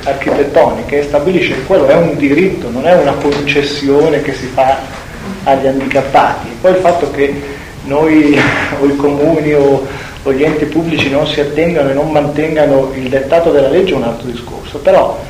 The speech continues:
sul piano culturale siamo arrivati, no? Almeno i grandi teorizzatori, i grandi esperti dei problemi sociali sono arrivati a stabilire che quelli sono diritti oggettivi delle persone,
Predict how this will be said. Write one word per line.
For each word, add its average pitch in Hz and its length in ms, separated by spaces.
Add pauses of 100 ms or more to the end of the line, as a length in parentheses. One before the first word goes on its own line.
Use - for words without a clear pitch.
(240)
sul 147 200
piano 202 300
culturale 185 580
siamo 151 340
arrivati, 131 680 (100)
no? 139 280
Almeno 120 220
i 117 80
grandi 139 480
teorizzatori, 135 880
i - 160 (680)
grandi 147 380
esperti 147 460
dei 139 120
problemi 143 400
sociali - 400
sono 139 200
arrivati 147 400
a 143 40
stabilire 143 500
che 143 120
quelli 226 200
sono 165 240
diritti 156 720
oggettivi 160 840
delle 123 200
persone, - 640